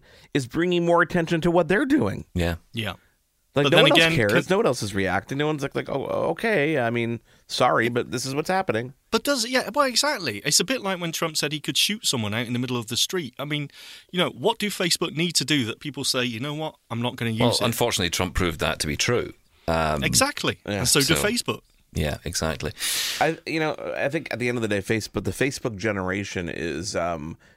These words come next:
Speaker 1: is dwindling away. You know, there are not many new users signing up to Facebook as there was four or five years ago. If you look at the younger generation, and I look
Speaker 2: Mm.
Speaker 1: at my kids, they don't care about Facebook.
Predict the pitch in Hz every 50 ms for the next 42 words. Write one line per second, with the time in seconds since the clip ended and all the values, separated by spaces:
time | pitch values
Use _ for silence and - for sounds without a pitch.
0 | _ - 110 110 98 95 107 101 104 107 110 113 117 117 120 127 127 107 - _
1 | _ _ _ _ _ _ _ - - 104 107 104 104 107 98 - 76 107 110 110
2 | 110 - - 92 113 113 113 110 104 104 101 104 104 107 110 117 120 113 104 117
3 | 131 135 120 95 95 82 87 92 - - 110 107 - 104 101 104 104 107 101 90
4 | 104 - 123 131 143 - - 87 87 - 98 95 98 107 101 107 113 127 131 107
5 | 95 101 104 - - - - - - - _ _ _ - - 104 107 - 113 110
6 | 101 101 117 139 139 123 110 - - - - - _ - - - _ - 98 104
7 | 113 110 113 107 110 104 107 101 92 87 95 104 107 98 110 101 92 85 80 76
8 | 92 - - 135 135 113 87 85 82 80 78 78 - 87 87 82 76 85 101 95
9 | - 101 85 90 120 117 - - - _ - _ _ _ _ _ - - - 98
10 | 101 92 120 120 113 - - - 127 143 156 131 101 87 92 - 69 80 - -
11 | - - -